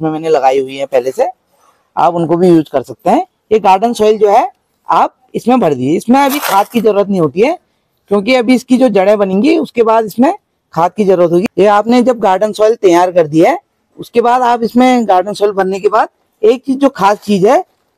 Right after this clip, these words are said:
जिससे इसमें fungus भी नहीं लगेगा और, अ, जो है roots अच्छे से आसानी से निकल जाएंगी, वो चीज डालनी है। ये है देखिए, ये लकड़ी की राख है, इसमें जो होता है fungicide भी कहेंगे इसको, pesticide भी कहेंगे।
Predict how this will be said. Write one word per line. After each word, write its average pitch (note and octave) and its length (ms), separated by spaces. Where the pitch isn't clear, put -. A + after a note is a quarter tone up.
जिससे G3 280
इसमें B3 240
fungus F#3 360
भी F#3 80
नहीं G#3+ 160
लगेगा G#3 320
और, D#4 300
अ, E3 640
जो F3 160
है A3 140
roots A3 380
अच्छे - 340
से C#4+ 200
आसानी E3+ 320
से D4 140
निकल D#3 280
जाएंगी, F#2+ 360
वो F#3+ 160
चीज G3+ 260
डालनी D3 320
है। D4+ 140
ये F#3 140
है E3 140
देखिए, D#3 340
ये A3+ 120
लकड़ी A3+ 340
की A#3+ 120
राख G3 240
है, F4 200
इसमें C4+ 520
जो C4 140
होता A3 280
है C4 80
fungicide G#3 680
भी A#3 100
कहेंगे G#3 300
इसको, C4+ 280
pesticide F#3+ 600
भी G#3 60
कहेंगे। F#3 340